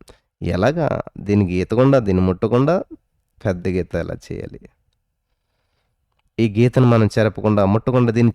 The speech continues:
చిన్నదాన్ని చేయాలంట. ఎలా చేయాలి అని చెప్పి అడిగాడు. ఆలోచిస్తా ఉన్నాడు. ఆ గీతను చిన్నదిగా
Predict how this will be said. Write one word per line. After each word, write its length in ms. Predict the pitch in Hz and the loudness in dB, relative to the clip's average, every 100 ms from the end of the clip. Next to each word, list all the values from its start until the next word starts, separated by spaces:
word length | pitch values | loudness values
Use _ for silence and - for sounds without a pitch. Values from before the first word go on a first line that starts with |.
| - | 2
చిన్నదాన్ని 460 | 139 143 160 160 | 2 6 4 6
చేయాలంట. 360 | 165 170 170 160 - - _ _ _ _ _ _ _ _ 101 | 4 6 4 2 -2 -4 _ _ _ _ _ _ _ _ 0
ఎలా 160 | 131 | 2
చేయాలి 540 | 143 180 185 185 123 - _ 95 | 6 6 8 6 4 -2 _ -2
అని 100 | 101 | 0
చెప్పి 200 | 95 90 | 0 -2
అడిగాడు. 320 | 90 87 - _ _ _ _ _ _ _ _ _ _ _ _ _ _ 95 | -4 -8 -12 _ _ _ _ _ _ _ _ _ _ _ _ _ _ -4
ఆలోచిస్తా 580 | 95 95 98 92 - | -2 -2 -4 -4 -4
ఉన్నాడు. 380 | 82 80 80 - _ _ _ _ _ _ _ _ _ _ _ _ _ _ _ _ _ _ _ _ _ _ _ _ _ _ _ _ _ _ - | -4 -4 -6 -12 _ _ _ _ _ _ _ _ _ _ _ _ _ _ _ _ _ _ _ _ _ _ _ _ _ _ _ _ _ _ -6
ఆ 60 | 104 | -4
గీతను 360 | 92 104 117 | -2 -2 0
చిన్నదిగా 480 | 107 107 110 101 101 | 0 0 0 0 -4